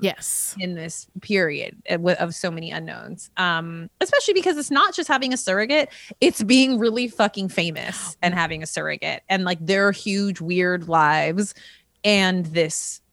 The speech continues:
Speaker 2: medical decision, you know?
Speaker 1: Yeah. Yeah.
Speaker 2: Which is really a rare intersection. So then we've got Tristan and Khloé.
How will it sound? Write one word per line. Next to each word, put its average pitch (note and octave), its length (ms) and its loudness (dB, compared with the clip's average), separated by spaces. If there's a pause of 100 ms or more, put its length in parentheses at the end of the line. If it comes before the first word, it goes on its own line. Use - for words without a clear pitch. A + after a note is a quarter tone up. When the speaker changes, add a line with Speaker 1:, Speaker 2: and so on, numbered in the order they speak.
(460)
Speaker 2:
medical F3+ 580 2
decision, D#3 500 -4 (240)
you G3+ 180 2
know? E3+ 300 0
Speaker 1:
Yeah. A#3 220 4 (320)
Yeah. F3+ 200 0
Speaker 2:
Which D#3 100 0
is G#3 260 -2
really A#3 420 2
a G#3 80 2
rare F#3 320 2
intersection. G3+ 760 -2
So E3 440 0 (520)
then A#3 160 6
we've E4+ 140 0
got G#4+ 200 4
Tristan D4+ 380 -2
and D4+ 120 -2
Khloé. G#3 680 2